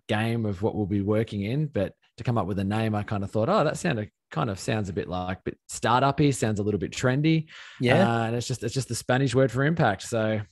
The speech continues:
Speaker 2: Oh, I like
Speaker 1: that's
Speaker 2: it. So
Speaker 1: what
Speaker 2: it's
Speaker 1: we
Speaker 2: more,
Speaker 1: chose.
Speaker 2: it's more Impacto Consulting, not Impacto.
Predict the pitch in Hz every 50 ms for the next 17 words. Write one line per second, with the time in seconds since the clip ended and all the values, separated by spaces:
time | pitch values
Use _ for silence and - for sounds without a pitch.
0 | _ _ _ - 92 95 92 90 90 90 87 87 101 110 104 - 117 113 113 113
1 | 110 117 117 120 120 120 110 - - - 117 110 - - 117 113 101 104 104 101
2 | - 113 104 - _ _ - 95 87 80 78 - - - 87 - - 101 90 85
3 | - 92 87 90 87 85 - _ - - 95 92 - - 95 92 92 - - -
4 | 82 -